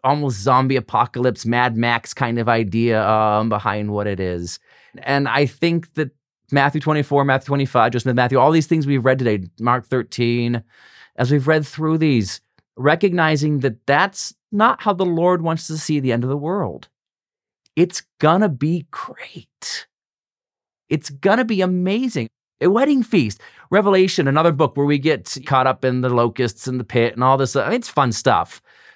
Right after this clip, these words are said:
But if we're not careful, we can miss that central message. There at the end there where he says he's gonna come, and John says he's gonna wipe away every tear.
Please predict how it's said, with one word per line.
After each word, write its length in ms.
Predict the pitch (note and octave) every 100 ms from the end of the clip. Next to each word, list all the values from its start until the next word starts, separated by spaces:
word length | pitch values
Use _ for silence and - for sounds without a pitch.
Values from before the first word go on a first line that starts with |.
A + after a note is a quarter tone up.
| _ _ _
But 280 | D#3+ D3 - _ _ _ _ _ _
if 100 | D#3
we're 80 | D#3
not 260 | G3 A#3 -
careful, 600 | - A3+ A#3 C3+ F#2 - _ -
we 120 | D3
can 320 | D3 C3+ C#3
miss 220 | F3+ G#3+
that 280 | - F#3 E3+
central 460 | - D#3+ D#3 - C#3+
message. 760 | A2+ G2+ - E2 - - - _ _ _ _ _ _ _ A#2
There 180 | C3+
at 100 | D#3
the 160 | D#3 D3
end 260 | C#3 C#3 C3
there 360 | B2+ A2+ A2
where 100 | A2
he 60 | A2+
says 160 | A#2+
he's 80 | B2+
gonna 180 | D3+ C#3+
come, 440 | - D3+ C#3+ A#2 - _ _ _ _ _
and 160 | A#2 A2+
John 260 | B2+ B2+
says 280 | B2 D3 A#2+
he's 60 | G#2+
gonna 200 | G#2+ G2+
wipe 380 | F#2+ A2+ C#3 D3+
away 600 | C3+ A2+ A2 A2 A2 A2+ _ _ _ _ -
every 320 | F2+ F2 F2+
tear. 440 | - - - -